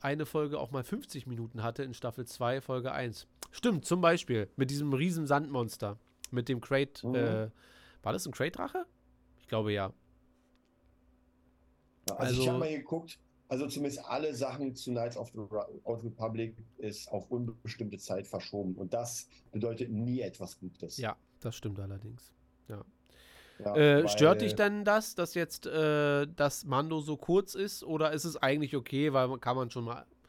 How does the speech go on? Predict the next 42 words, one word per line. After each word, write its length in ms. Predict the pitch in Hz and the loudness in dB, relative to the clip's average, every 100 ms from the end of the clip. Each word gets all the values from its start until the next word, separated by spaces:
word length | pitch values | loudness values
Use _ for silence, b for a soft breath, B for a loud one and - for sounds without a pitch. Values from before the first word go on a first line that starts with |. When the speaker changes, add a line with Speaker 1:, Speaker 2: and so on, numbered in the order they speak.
| b b | b b
Speaker 1:
hat 160 | 151 156 | 0 2
man 120 | 139 | 0
eh 120 | 139 | 2
erwartet? 680 | 131 107 113 104 110 98 - - _ _ _ _ _ _ _ _ _ _ - | -2 0 0 0 -4 -10 -14 -20 _ _ _ _ _ _ _ _ _ _ -10
Speaker 2:
Ich, 120 | 135 | -4
ich 240 | 147 170 185 | -2 -2 -2
hab's 160 | 175 | -4
tatsächlich 440 | - 139 - 131 - | -2 -4 -2 -4 -2
erwartet, 520 | 110 101 117 123 92 | -2 0 -2 -4 -4
weil, 460 | 104 110 117 113 113 | -2 0 0 -2 -2
äh, 440 | 110 110 110 113 | -2 0 0 -2
es 180 | 117 - | -4 -2
war 260 | 120 113 - | -2 -4 -4
eh 140 | 135 139 | -4 -2
immer 260 | 131 135 | -2 -2
so, 100 | 123 | -2
deswegen, 320 | 120 107 117 120 | -4 -4 -4 -4
ich 120 | 117 | -4
hab 140 | 107 - _ | -6 -8 _
jetzt 180 | 113 - | -6 -4
nicht 140 | 113 | -6
gedacht, 160 | 120 110 | -2 -4
dass 80 | 107 | -4
die 220 | 107 101 B B - | -6 -6 B B -12
auf 140 | - | -4
einmal 260 | 113 107 101 | -4 -2 -4
anfangen, 280 | 104 113 | -4 -6
hier 160 | 101 107 | -4 -4
irgendwie, 600 | 104 107 98 104 101 98 | -2 -4 -4 -2 -2 -2
äh, 420 | 95 95 95 95 | -2 -2 -2 -4
eine 300 | - 95 101 | -4 -4 -4
Stunde 360 | 95 - 117 120 | -8 -6 -4 -4
Folgen 360 | 117 104 98 98 | -4 -4 -4 -8
zu 160 | - | -8
machen. 360 | 95 92 117 123 B B | -6 -4 -6 -8 B B
Speaker 1:
Mhm. 100 | - | -6
Speaker 2:
Wird 240 | 113 143 143 | -4 -2 -2
halt 340 | 135 135 135 - _ | -2 -4 -8 -16 _
sehr 320 | - 92 127 131 | -8 -4 -2 -2
schnell 380 | 131 120 131 143 | -2 -2 -2 -2
wahrscheinlich 480 | 135 135 117 107 - | -4 -4 -4 -4 -4
durchgehen, 680 | 123 135 - 147 165 202 | -4 -4 -4 -4 -4 -6